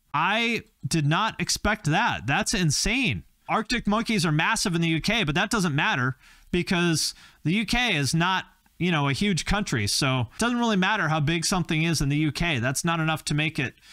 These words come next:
you know, a global phenomenon, but maybe it's all of Europe. I don't know. Surprised. Arctic Monkeys, forty-two million. Incredible. I did not expect that. Okay, Olivia Rodrigo versus Billie Eilish.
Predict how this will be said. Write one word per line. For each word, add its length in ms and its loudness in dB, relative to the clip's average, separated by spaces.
you 100 0
know, 220 0
a 80 2
global 440 2
phenomenon, 600 0
but 120 0
maybe 260 0
it's 140 -2
all 280 0
of 120 0
Europe. 360 0
I 80 0
don't 120 0
know. 300 -2
Surprised. 760 -2
Arctic 400 0
Monkeys, 380 0
forty-two 640 0
million. 460 0
Incredible. 560 -2
I 520 -2
did 240 0
not 320 0
expect 500 -4
that. 300 -2
Okay, 340 0
Olivia 440 2
Rodrigo 600 0
versus 380 0
Billie 340 0
Eilish. 560 -2